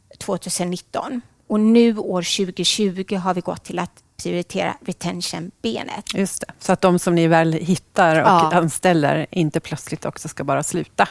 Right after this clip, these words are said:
Speaker 1: Precis.
Speaker 2: Utan, mm.
Speaker 1: Och det är ju så oerhört viktigt.
Speaker 2: Mm.
Speaker 1: Och vi såg faktiskt när vi analyserade datan att vi har lite utmaningar på båda hållen.
Speaker 2: Mm.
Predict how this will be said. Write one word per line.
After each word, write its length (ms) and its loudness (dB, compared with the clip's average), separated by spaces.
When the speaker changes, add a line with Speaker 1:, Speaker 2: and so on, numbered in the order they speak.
Speaker 1:
Precis. 360 -2
Speaker 2:
Utan, 200 0
mm. 120 2
Speaker 1:
Och 100 2
det 60 0
är 120 2
ju 80 2
så 120 -2
oerhört 360 -2
viktigt. 300 -4
Speaker 2:
Mm. 120 0
Speaker 1:
Och 120 2
vi 160 6
såg 360 0
faktiskt 420 -6
när 100 -4
vi 60 0
analyserade 720 0
datan 460 0
att 140 -8
vi 40 -2
har 200 6
lite 300 -4
utmaningar 480 -8
på 140 -12
båda 260 -6
hållen. 580 -2
Speaker 2:
Mm. 240 4